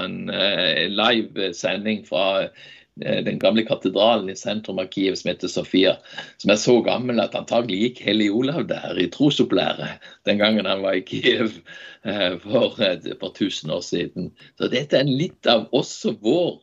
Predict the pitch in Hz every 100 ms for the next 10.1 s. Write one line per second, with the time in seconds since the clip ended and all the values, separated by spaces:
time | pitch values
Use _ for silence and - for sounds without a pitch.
0 | - 107 110 113 113 95 98 90 104 85
1 | - _ _ - - _ - 101 101 -
2 | 98 104 - 135 - 101 - 113 107 -
3 | - - 110 - 113 - 110 135 147 143
4 | 131 107 104 113 113 - 110 95 95 95
5 | 87 101 107 143 - 85 117 127 - _
6 | - - - - - 92 90 87 - 101
7 | 101 104 107 - 113 117 113 98 95 117
8 | 120 98 113 156 123 - 90 - - 78
9 | - 92 95 95 98 95 90 92 - 107